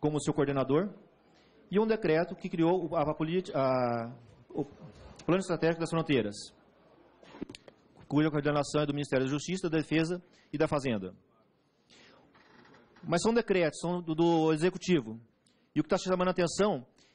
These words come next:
é que essa, essa política deveria ter nascido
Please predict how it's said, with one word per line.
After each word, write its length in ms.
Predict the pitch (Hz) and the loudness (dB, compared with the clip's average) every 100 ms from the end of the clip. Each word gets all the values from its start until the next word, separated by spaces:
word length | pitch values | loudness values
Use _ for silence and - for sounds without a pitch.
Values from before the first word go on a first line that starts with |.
| _ - | _ -2
é 160 | 160 | -2
que 320 | 165 175 143 - - _ - | 2 0 0 -4 -20 _ -12
essa, 320 | - 160 185 | 0 0 4
essa 260 | 185 175 185 | 4 4 2
política 400 | 180 208 226 180 | 2 2 0 0
deveria 500 | 175 175 202 226 - _ _ - | 2 2 2 0 -4 _ _ 0
ter 120 | 185 | 2
nascido 480 | 180 - 202 214 | 2 0 -4 -4